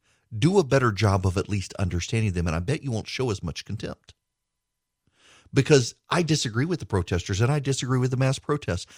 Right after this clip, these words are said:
I disagree with their points by and large, and I disagree with them going in crowds and strapping guns over their shoulders, because it plays into every stereotype the left has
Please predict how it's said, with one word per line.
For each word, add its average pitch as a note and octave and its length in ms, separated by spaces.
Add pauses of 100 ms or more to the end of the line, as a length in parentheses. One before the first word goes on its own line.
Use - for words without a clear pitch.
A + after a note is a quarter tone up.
(160)
I C3+ 100
disagree C#3 460
with C3+ 160
their C3 120
points - 440
by C#3+ 160
and C3+ 140
large, C#3+ 260
and C3+ 80
I A2+ 60
disagree B2+ 420
with C#3+ 140
them B2+ 220 (280)
going D3 260
in C3+ 120
crowds C#3+ 460
and A#2 140
strapping C#3 460
guns C#3 300
over C#3 160
their C#3 100
shoulders, D3+ 460 (240)
because B2+ 260
it - 140
plays E3 320
into C#3+ 160
every C#3+ 340
stereotype C#3+ 540
the A#2+ 100
left B2+ 240
has B2 260